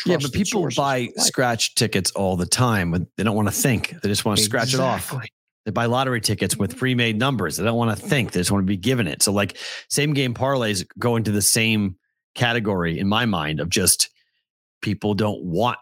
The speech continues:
Speaker 1: to have to think. They just wanna bet five bucks to see if they can win a hundred or thousand or five hundred thousand or whatever it is. It's a lottery ticket.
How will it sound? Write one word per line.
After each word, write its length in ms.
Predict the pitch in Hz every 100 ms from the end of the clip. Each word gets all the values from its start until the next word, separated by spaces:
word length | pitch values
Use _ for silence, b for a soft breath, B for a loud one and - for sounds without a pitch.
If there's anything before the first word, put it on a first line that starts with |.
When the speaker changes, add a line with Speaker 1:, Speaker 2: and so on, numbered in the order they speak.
| -
Speaker 1:
to 80 |
have 280 | 80 82 73
to 100 | -
think. 340 | 71 - 95 101
They 100 | 90
just 240 | 82 -
wanna 220 | 92 95
bet 240 | 87 101 -
five 340 | - 98 95
bucks 240 | 104 98 -
to 100 | 104
see 100 | 104
if 80 | 95
they 80 |
can 160 | 92 95
win 140 | 98
a 80 | 104
hundred 340 | 90 123 117 101 -
or 180 | 98 95 -
thousand 380 | 110 104 101 107
or 160 | 90 80 -
five 160 | 101
hundred 180 | 104 104
thousand 280 | 95 95 104
or 20 | 110
whatever 220 | 120 117
it 60 | 131
is. 360 | 107 73 - - _ _ _ _ _ B B B B B B B B -
It's 80 |
a 60 | 143
lottery 280 | 139 143 131
ticket. 320 | 113 95 76